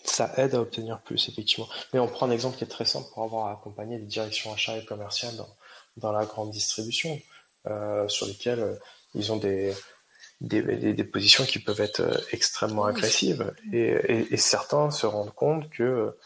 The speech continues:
Speaker 1: au fur et à mesure des années, alors effectivement, ils ont, ils ont créé les conditions les plus favorables pour avoir une très bonne marge.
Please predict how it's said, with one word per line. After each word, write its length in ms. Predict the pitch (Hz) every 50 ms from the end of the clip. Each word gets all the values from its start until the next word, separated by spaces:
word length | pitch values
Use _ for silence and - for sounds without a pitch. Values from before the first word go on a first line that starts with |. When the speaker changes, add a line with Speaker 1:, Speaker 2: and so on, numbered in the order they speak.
| - - - _ _ _
Speaker 1:
au 80 | - 110
fur 300 | - - - 117 113 110
et 60 | 110
à 20 |
mesure 320 | 107 107 107 107 107 107 104
des 180 | 107 101 104
années, 140 | 104 123 151
alors 140 | 139 110 104
effectivement, 600 | - - 107 - - - 113 110 117 117 113 - 117 - -
ils 120 | - 110
ont, 180 | 110 107 - - _ _ _ _ _ _ _ _ _ _ _
ils 180 | - 113 - 110
ont 20 |
créé 220 | 107 - - - 107
les 80 | 107
conditions 320 | - - 110 104 - - 113
les 80 | 110
plus 180 | 107 - - 110
favorables 440 | - 113 107 107 104 104 117 123 -
pour 120 | - 107
avoir 180 | 104 101 104 101
une 120 | 104 104
très 200 | - - - 110
bonne 220 | 104 104 107 110 123
marge. 400 | 151 190 208 165 120 - -